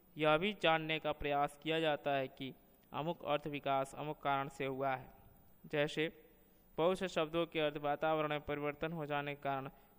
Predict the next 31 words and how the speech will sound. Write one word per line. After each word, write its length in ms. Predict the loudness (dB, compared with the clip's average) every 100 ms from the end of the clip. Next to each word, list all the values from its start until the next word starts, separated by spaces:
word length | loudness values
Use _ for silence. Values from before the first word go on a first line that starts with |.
| 0
बदल 280 | 4 6 6
जाते 320 | 4 2 -4
हैं। 160 | -6 -14 -18 -20 -20 -20 -20 -20 -20 -20 -18 -12
कुछ 140 | -10
परिवर्तनों 680 | -2 0 0 0 0 2 0 -2 -14 -20 -20 0
का 160 | 6 6
कारण 380 | 8 8 8 6
अशुभ 420 | 0 -2 0 -2
कार्यों 380 | 4 4 4 2
के 160 | 0 0
लिए 180 | 2 0
शुभ 200 | -2 -4
शब्दों 400 | -4 -4 -2 -2
का 160 | -2
प्रयोग 360 | -2 -2 -4 -2
करना 300 | -2 -2 -2
माना 300 | -2 -4 -4
गया 200 | -4 -6
है। 160 | -6 -10 -20 -20 -20 -20 -20 -20 -6
कुछ 180 | -4 -4
अर्थ 300 | 2 2 2
परिवर्तन 560 | 0 0 0 0 0 -2
शिष्टता 540 | -2 -6 -4 0 2
एवं 300 | 2 0 -2
नम्रता 420 | -4 -4 -2 0 0
प्रदर्शन 420 | 0 -2 -4 -8
के 100 | -6
कारण 300 | -2 -2 -2
हुआ 340 | -2 -2 -2 -6 -6
जाते 320 | -2 -2 -2
हैं, 160 | -6 -8